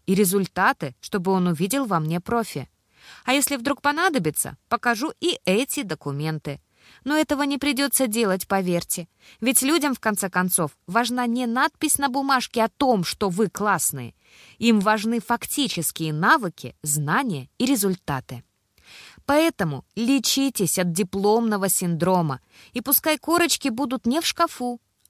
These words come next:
а у вкусной пиццы, которую вы купите, честно заработав на своем креативе. Упражнение.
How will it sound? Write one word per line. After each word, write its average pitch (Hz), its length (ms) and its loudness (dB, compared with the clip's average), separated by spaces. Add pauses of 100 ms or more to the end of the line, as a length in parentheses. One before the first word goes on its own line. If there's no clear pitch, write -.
(220)
а 196 320 6
у 196 140 -2
вкусной 190 640 -2
пиццы, 190 600 -2 (260)
которую 285 420 2
вы 240 200 0
купите, 208 600 -2
честно 214 480 0
заработав 156 800 -2 (140)
на 180 140 4
своем 170 520 0
креативе. 131 720 -6 (680)
Упражнение. 247 880 0